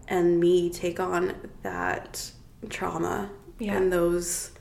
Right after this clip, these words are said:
Speaker 1: memories
Speaker 2: And the responsibility.
Speaker 1: and the responsibility
Speaker 2: Yeah,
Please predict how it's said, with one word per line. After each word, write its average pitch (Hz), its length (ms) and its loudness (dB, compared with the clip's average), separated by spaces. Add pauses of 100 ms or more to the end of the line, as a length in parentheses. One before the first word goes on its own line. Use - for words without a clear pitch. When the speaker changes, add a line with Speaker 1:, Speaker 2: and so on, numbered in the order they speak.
(300)
Speaker 1:
memories - 760 -4
Speaker 2:
And 226 120 -4
the 226 60 -2
responsibility. 208 640 -4
Speaker 1:
and 190 80 2
the 196 60 0
responsibility - 960 -4
Speaker 2:
Yeah, 208 260 -4